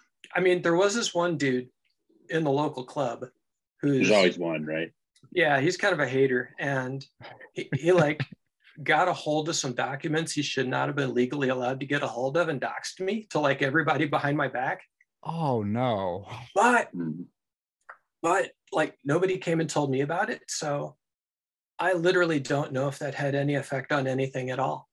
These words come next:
Speaker 1: Because
Speaker 2: Right.
Speaker 1: if you meet somebody for the first time and they're kind of a butthole to you, is it because they didn't like your face, or maybe they're just a butthole themselves, or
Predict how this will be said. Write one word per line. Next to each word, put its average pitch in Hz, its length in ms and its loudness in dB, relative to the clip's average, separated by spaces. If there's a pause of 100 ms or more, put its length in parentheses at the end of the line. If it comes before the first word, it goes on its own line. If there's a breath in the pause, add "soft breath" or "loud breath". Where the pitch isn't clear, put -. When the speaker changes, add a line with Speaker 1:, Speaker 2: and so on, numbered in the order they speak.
(580)
Speaker 1:
Because 135 440 2
Speaker 2:
Right. 87 140 -6 (380)
Speaker 1:
if 185 200 2
you 180 80 6
meet 175 260 0
somebody 156 400 -2
for 147 140 -8
the 127 100 -4
first 151 340 -2
time 131 360 0 (560)
and 143 120 0
they're 131 100 0
kind 175 180 2
of 127 80 0
a - 60 0
butthole 147 460 0
to 117 120 -6
you, 127 180 -10 (880)
is 160 180 2
it 156 120 -4
because 135 560 -2
they 135 100 6
didn't 143 220 0
like 131 180 -4
your 123 100 -2
face, 180 580 -4
or 117 220 0
maybe 131 280 0
they're 127 160 2
just 147 200 -4
a - 40 -4
butthole 127 340 -4
themselves, 151 540 -4
or 147 200 -2